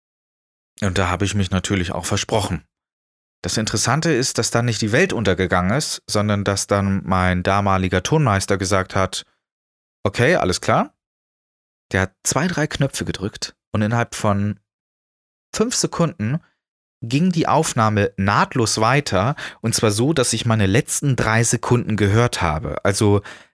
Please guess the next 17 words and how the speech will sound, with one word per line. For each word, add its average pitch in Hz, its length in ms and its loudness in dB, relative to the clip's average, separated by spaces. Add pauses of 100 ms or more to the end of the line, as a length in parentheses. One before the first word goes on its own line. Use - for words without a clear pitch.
(100)
es - 160 0
machte - 340 0
einmal 92 500 2 (400)
Schnipp. - 540 0 (1120)
Ich - 160 -2
hab - 180 -6
kurz - 300 -2
gehört, 160 280 2
was - 160 0
ich 127 100 -4
zuvor - 320 0
gesagt 98 420 -2
habe 139 240 -4
und - 160 -2
dann 127 120 2
ging's 131 280 -4
weiter. - 440 -4